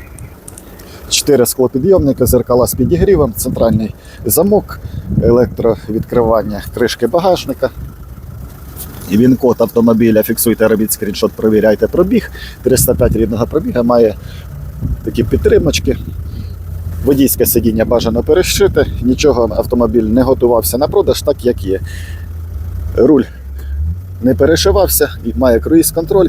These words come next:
клімат-контроль двохзонний, підігріва сидінь немає, мультимедіа, Bluetooth,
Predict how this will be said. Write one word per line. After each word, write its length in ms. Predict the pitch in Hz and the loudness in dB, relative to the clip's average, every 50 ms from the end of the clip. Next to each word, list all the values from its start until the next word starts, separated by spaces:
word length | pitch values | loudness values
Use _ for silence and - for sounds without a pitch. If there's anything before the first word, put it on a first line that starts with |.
| 123 | 2
клімат-контроль 880 | 120 127 147 139 135 135 120 - - - - 165 190 190 214 202 180 151 | 2 2 2 4 2 0 0 -2 -8 -6 -4 -4 -4 0 0 0 0 2
двохзонний, 640 | 131 143 143 120 117 135 143 135 123 120 113 95 - - - - - - - - - - - - - | 0 0 -2 -2 2 2 2 2 4 2 0 0 0 -2 -4 -4 -8 -10 -10 -10 -12 -12 -14 -14 -2
підігріва 460 | - 131 120 139 123 131 135 123 123 | 0 2 2 4 4 4 4 4 4
сидінь 300 | 110 - - 120 127 131 | 2 2 0 0 0 0
немає, 400 | 139 160 175 185 180 165 147 127 - - - - - - - | -2 -2 -2 0 0 0 0 -2 -4 -10 -16 -16 -14 -6 0
мультимедіа, 720 | 123 139 147 - - 180 185 196 190 160 147 147 127 - - - - - - - - - - - - - - 107 104 | 0 2 2 2 2 2 4 4 4 4 4 2 2 2 -2 -8 -14 -14 -16 -16 -16 -16 -16 -16 -16 -14 -10 -2 0
Bluetooth, 440 | 127 147 - 190 190 - - - | 2 4 4 4 4 4 2 -2